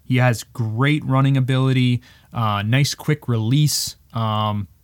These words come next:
you know, he's, he's got, he's got the ability to get the ball, uh,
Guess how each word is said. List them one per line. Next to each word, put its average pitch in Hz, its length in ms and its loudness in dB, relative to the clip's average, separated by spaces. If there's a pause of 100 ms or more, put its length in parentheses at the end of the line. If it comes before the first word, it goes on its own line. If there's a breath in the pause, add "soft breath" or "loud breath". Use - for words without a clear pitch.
you 151 100 0
know, 107 260 0
he's, 165 220 -2
he's 151 160 4
got, - 400 0
he's 131 240 4
got 131 220 0
the 123 80 2
ability 123 320 2
to 120 80 2
get 117 160 0
the 120 80 -4
ball, 113 440 0 (300 soft breath)
uh, 107 260 -2